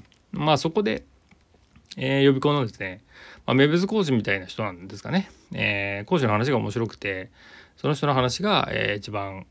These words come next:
心に残っている。うん、その人の話が一番心に残ってるっていうのは変ですけど、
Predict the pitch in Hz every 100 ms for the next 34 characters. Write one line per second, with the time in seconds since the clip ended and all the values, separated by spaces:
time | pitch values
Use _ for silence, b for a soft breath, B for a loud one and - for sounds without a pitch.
0 | - 113 117 104 95 98 110 - - -
1 | - _ _ _ _ _ _ _ - 107
2 | 98 95 - 226 175 113 127 175 110 110
3 | 107 117 - - - 98 95 98 95 -
4 | 139 139 123